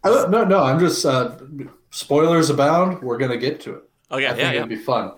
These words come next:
Speaker 2: Yeah, no,
Speaker 1: And,
Speaker 2: please.
Speaker 1: and we're gonna have you guess which ones you think.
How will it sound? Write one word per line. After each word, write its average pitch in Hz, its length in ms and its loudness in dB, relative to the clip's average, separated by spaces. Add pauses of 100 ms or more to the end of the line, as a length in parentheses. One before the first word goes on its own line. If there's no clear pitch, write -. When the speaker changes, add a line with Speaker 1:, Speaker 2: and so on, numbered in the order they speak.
(140)
Speaker 2:
Yeah, 165 200 -2
no, 135 100 -2
Speaker 1:
And, 117 100 0
Speaker 2:
please. 117 120 -2
Speaker 1:
and 113 80 -4
we're 143 120 2
gonna 175 220 2
have 170 260 2
you 143 160 4
guess 135 340 0
which 127 240 -6
ones 123 300 -4
you 113 120 -6
think. 117 560 -8